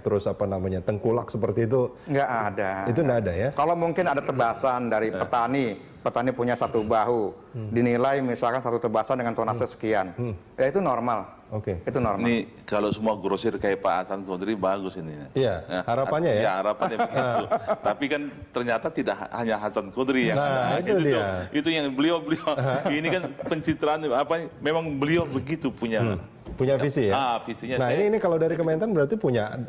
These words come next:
Speaker 1: data juga bahwa sebetulnya banyak juga
Speaker 3: Ya,
Speaker 1: yang
Speaker 3: tadi
Speaker 1: tidak
Speaker 3: saya ke Banyuwangi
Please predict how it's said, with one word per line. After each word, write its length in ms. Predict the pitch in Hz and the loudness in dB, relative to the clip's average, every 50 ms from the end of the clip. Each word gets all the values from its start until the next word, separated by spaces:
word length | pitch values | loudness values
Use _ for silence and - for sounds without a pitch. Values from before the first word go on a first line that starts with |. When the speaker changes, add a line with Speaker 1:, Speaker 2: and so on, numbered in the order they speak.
| - - | -6 -2
Speaker 1:
data 320 | 127 113 117 113 - 120 | 0 2 2 2 2 0
juga 240 | 107 110 160 180 165 | 0 0 2 2 2
bahwa 180 | 107 107 107 123 | 4 4 2 2
sebetulnya 400 | 120 143 131 131 123 170 226 220 | 0 0 -2 0 0 2 2 2
banyak 320 | 123 107 104 104 107 101 | 2 2 2 0 -2 -2
juga 200 | - 170 208 - | -2 -2 0 2
Speaker 3:
Ya, 100 | 190 214 | 2 2
Speaker 1:
yang 60 | 220 - | 2 0
Speaker 3:
tadi 160 | 392 - - | 0 0 0
Speaker 1:
tidak 100 | 151 - | 2 2
Speaker 3:
saya 180 | 147 147 208 262 | 2 2 2 0
ke 120 | 277 240 | 0 0
Banyuwangi 560 | 180 165 170 165 160 147 135 127 156 190 165 | 0 0 0 0 0 0 0 0 0 -2 -2